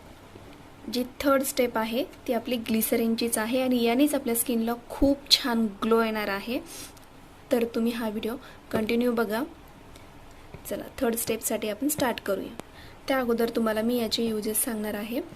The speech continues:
या रोज वॉटर, तर सर्वात कॉमन यूज म्हणजे ग्लिसरीन आणि गुलाब पाणी. तर गुलाब पाणी आणि ग्लिसरीन हा कॉम्बिनेशन तुमच्या स्किनसाठी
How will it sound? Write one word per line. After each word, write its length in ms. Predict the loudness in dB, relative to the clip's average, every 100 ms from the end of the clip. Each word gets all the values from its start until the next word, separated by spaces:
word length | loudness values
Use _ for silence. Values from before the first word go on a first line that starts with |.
| -18 -10
या 180 | -4 -4 -4 -12 -20 -20 -18 -18 -20 -20 -20 -10
रोज 280 | 4 6 6
वॉटर, 340 | 6 2 0 -4 -6 -16 -16 -16 -18 -20 -20 -20 -20 -20 -20 -20 -20 -18 -18 -18 -20 -20 -8 -2
तर 100 | 0
सर्वात 340 | 2 2 0 -2 -4
कॉमन 340 | 0 2 2
यूज 240 | 4 2 2
म्हणजे 320 | 2 2 0
ग्लिसरीन 560 | -2 0 4 4 6 6
आणि 240 | 6 2 0 0
गुलाब 220 | -2 -2 -2 -2
पाणी. 220 | -2 -4 -12 -8 -4
तर 120 | -2
गुलाब 300 | -2 -2 -2 -2
पाणी 300 | 0 2 0 -4 -12 -8
आणि 220 | -2 2 2
ग्लिसरीन 500 | 2 0 0 -2 -4
हा 280 | -6 0 0 0 -2
कॉम्बिनेशन 640 | 0 0 0 0 0 0
तुमच्या 320 | 0 0 0 0
स्किनसाठी 640 | 0 0 -2 -2 -4 -2